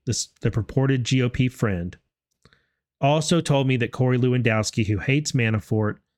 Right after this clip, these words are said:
still speaks to Trump regularly and played a role. He is said to be doing a happy dance over it."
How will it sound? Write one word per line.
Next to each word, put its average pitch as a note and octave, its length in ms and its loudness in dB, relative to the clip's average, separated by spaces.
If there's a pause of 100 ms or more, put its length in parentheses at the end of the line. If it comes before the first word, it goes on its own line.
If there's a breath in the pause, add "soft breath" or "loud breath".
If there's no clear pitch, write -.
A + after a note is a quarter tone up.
still D3 340 0
speaks - 340 -2
to - 80 -2
Trump A#2 320 -2
regularly A2+ 600 0 (200 soft breath)
and A#2 140 -4
played A#2 180 0
a G#2+ 60 0
role. G#2 380 -2 (340)
He B2 160 0
is A#2 120 0
said B2 200 0
to C3 80 2
be C3+ 100 2
doing A2+ 280 0
a B2 60 0
happy D3+ 360 0
dance A2+ 280 0
over F#2 280 -2
it." - 240 -14